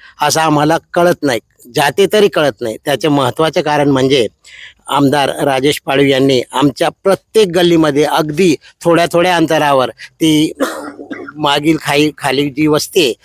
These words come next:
त्या वस्ती असो की आमची कॉलनी असो, सगळीकडे सोलर लाईट एवढे बसवले आहेत की इलेक्ट्रिक लाईट गेली का नाही गेली हेही आम्हाला कधी कळत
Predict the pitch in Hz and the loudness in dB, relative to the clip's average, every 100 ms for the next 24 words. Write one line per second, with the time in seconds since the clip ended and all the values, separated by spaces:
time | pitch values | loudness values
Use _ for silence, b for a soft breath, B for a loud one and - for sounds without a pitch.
0 | b - 156 156 - 185 175 156 185 196 | b -2 0 0 0 2 2 2 2 2
1 | 165 190 175 165 165 160 156 151 147 - | 2 2 2 0 -2 0 0 2 0 -2
2 | 123 B B - 175 180 185 180 175 - | -10 B B -2 2 4 4 2 0 0
3 | 156 160 156 156 156 156 147 143 151 170 | 0 2 0 -2 0 0 2 0 2 2
4 | 185 139 - B - 170 170 175 - 180 | 4 0 -4 B -2 2 2 2 0 2
5 | 175 165 143 123 156 175 202 233 226 214 | 2 0 -2 0 2 2 2 2 2 2
6 | 170 151 135 - 156 165 165 151 135 127 | 2 2 -2 -2 -2 0 0 -2 -2 -6
7 | 127 131 113 | -6 -4 -6